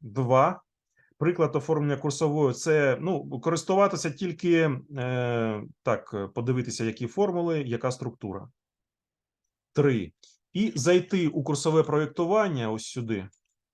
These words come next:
Це посилання на Google Диск.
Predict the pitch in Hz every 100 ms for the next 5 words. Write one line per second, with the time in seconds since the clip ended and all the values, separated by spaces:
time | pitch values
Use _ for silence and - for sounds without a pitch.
0 | _ _ _ _ _ _ _ _ _ -
1 | 156 160 135 135 156 190 180 151 139 156
2 | 151 131 113 98 -